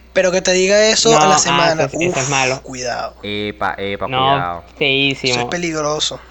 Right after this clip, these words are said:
Speaker 2: Feísimo.
Speaker 1: Warning.
Speaker 2: Feísimo.
Speaker 1: ¿Y qué, Ángelo? Un warning ahí, pues.
Speaker 2: Eso es,
Speaker 3: <laughs> Sí, sí, sí.
Speaker 2: eso es orden de restricción
Speaker 1: Un warning.
Speaker 2: inminente.
Speaker 1: Un dangerous.
Speaker 2: No, mira.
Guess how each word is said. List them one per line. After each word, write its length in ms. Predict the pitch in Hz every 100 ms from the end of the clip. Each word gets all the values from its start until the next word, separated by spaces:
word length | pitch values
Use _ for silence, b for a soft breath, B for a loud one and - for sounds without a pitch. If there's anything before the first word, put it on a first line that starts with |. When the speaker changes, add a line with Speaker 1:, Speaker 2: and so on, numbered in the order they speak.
| -
Speaker 2:
Feísimo. 1120 | 143 139 147 147 143 - - - 127 117 117 117
Speaker 1:
Warning. 600 | 156 185 190 170 135 - -
Speaker 2:
Feísimo. 600 | 127 123 127 123 - - - B B B B B -
Speaker 1:
¿Y 80 | 165
qué, 120 | 190
Ángelo? 360 | 240 214 214 196
Un 220 | 180 190
warning 280 | 226 262 233
ahí, 200 | 240 262
pues. 260 | 269 262 - B B B B - - -
Speaker 2:
Eso 260 | 240 226 170
es, 260 | 170 180
Speaker 3:
<laughs> 0 |
Sí, 180 | 185 151
sí, 40 | -
sí. 100 | 156
Speaker 2:
eso 160 | 147 170
es 180 | 180
orden 300 | 185 175 190
de 80 | 196
restricción 560 | 202 196 175 180 202 254
Speaker 1:
Un 60 |
warning. 200 | 233 190
Speaker 2:
inminente. 560 | 185 156 147 147 135 123
Speaker 1:
Un 140 | 170 190
dangerous. 400 | 226 202 165 160
Speaker 2:
No, 40 |
mira. 300 | 160 160 131